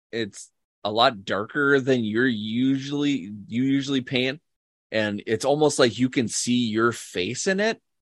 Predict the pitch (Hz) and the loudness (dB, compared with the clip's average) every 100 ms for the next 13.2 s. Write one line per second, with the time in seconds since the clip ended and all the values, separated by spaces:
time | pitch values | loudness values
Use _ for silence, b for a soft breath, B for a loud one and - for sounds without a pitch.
0 | _ _ _ - 127 110 - _ - 113 | _ _ _ 0 4 4 2 _ -4 -4
1 | - 113 98 - - 104 - 143 135 131 | -2 0 0 -2 -10 -10 2 2 2 -4
2 | 101 104 107 120 147 156 156 160 175 190 | -4 -2 -2 0 0 0 2 4 4 0
3 | _ _ - 117 120 117 107 120 117 107 | _ _ -2 0 2 0 0 0 2 0
4 | 101 90 117 101 104 110 101 90 80 _ | -2 -2 -6 -4 -2 0 0 -2 -4 _
5 | _ - 120 98 92 90 104 73 90 185 | _ 0 0 2 0 2 2 2 0 -2
6 | - - - 101 82 67 82 92 85 90 | -6 -10 -8 -4 -2 -2 -2 -2 -4 -10
7 | - b b b b b b _ _ - | -10 b b b b b b _ _ 0
8 | 110 110 117 - - 123 113 104 98 98 | 0 4 2 2 2 4 4 -2 -2 -2
9 | 104 98 104 90 101 98 98 101 101 - | -2 -4 -6 0 2 4 2 0 -6 -8
10 | 92 78 - _ _ _ _ _ 120 - | -4 -4 -6 _ _ _ _ _ -6 2
11 | 139 120 117 113 107 - 113 107 104 110 | 2 4 0 0 0 2 0 0 -4 -4
12 | 98 92 90 87 90 80 76 76 78 53 | -4 -4 -4 -8 -4 -4 -2 -2 -4 -8
13 | 50 | -16